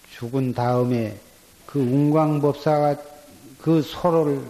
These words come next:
껍데기를 벗겨가지고 그래가지고 큰 북을 만들어가지고 절에다가 그 북을 만들어서 걸고 아침 저녁으로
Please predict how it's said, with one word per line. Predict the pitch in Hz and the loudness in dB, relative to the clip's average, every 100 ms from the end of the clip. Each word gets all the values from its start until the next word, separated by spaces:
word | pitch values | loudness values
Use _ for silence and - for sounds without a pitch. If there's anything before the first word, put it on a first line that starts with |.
| - - - - | -16 -20 -20 -14
껍데기를 | - - - 151 139 135 135 123 - | -8 -8 0 2 2 2 2 0 -2
벗겨가지고 | 127 120 135 120 110 117 117 98 82 - - - - - - - - | -4 0 0 0 -2 0 0 -2 -6 -20 -20 -20 -20 -20 -20 -20 -12
그래가지고 | 147 170 165 160 147 151 160 - - | -4 0 2 0 0 0 -2 -2 -10
큰 | - - - - - - - 180 - 233 | -8 -6 -6 -6 -8 -8 -6 -4 0 0
북을 | - - 147 160 143 | -2 -4 0 2 2
만들어가지고 | 135 131 131 131 123 120 117 123 135 135 - - - - - - - - - | 0 0 2 0 0 -2 -2 -2 -2 -4 -14 -20 -20 -20 -20 -20 -20 -20 -20
절에다가 | - 117 123 117 113 113 110 101 - - - 113 | -8 -2 -2 -2 -4 -4 -4 -6 -18 -20 -20 -14
그 | 104 78 - - - - | -12 -12 -18 -20 -20 -18
북을 | - 120 131 120 | -8 -2 0 0
만들어서 | 120 117 120 107 110 | -2 -2 -2 -2 -6
걸고 | - - 110 104 101 90 - - - - - - - - - | -8 -6 -4 -4 -6 -10 -14 -20 -20 -20 -20 -20 -20 -20 -8
아침 | 117 - - 139 120 | -6 -4 0 0 0
저녁으로 | 127 127 127 120 123 120 101 95 | 0 2 2 2 2 0 -4 -10